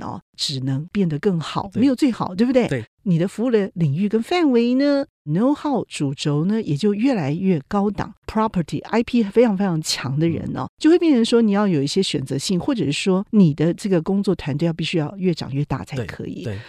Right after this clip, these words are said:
Speaker 1: 那你现在的服务的范围你怎么来界定？
Speaker 2: 你想想看，我们有时候去到一个传统的工厂，咬个槟榔，抽根烟出来，“哎，Roger，啊，我这个设备要怎么验啊？怎样？”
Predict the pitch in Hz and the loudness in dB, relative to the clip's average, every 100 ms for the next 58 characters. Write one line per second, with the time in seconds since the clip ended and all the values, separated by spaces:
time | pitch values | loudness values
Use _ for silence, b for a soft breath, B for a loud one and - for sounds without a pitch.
0 | B B 240 202 180 170 330 247 185 185 | B B -6 0 0 2 2 0 2 0
1 | 156 175 170 170 143 135 143 151 - - | 0 -2 -4 -2 -2 -4 -4 -4 -6 -10
2 | 147 - - - - b _ _ _ - | -10 -8 -8 -10 -14 b _ _ _ -2
3 | 135 185 156 175 131 113 113 - 101 95 | 0 4 6 6 4 4 0 -2 -8 -2
4 | 131 135 139 - 123 117 120 - 101 92 | -2 -2 -4 -2 -2 0 -4 -4 -4 -6
5 | - - 92 113 147 113 87 85 85 78 | -10 -8 -2 0 0 -2 -4 -8 -10 -6
6 | 135 143 - - _ _ - - 175 190 | 2 2 2 -8 _ _ -6 -2 2 2
7 | 233 233 202 185 - 208 202 208 202 208 | 4 6 6 4 6 4 6 6 6 6
8 | 208 196 _ _ 202 196 156 - 202 190 | 4 0 _ _ 2 2 2 -4 -6 -4
9 | 190 226 208 139 - - 196 196 165 226 | 2 4 4 0 -4 0 2 4 2 2
10 | 202 - 220 196 202 190 202 185 139 143 | 0 4 4 4 4 4 4 4 2 0
11 | 185 190 151 - 226 - 175 170 220 185 | 0 0 0 2 2 2 0 0 2 2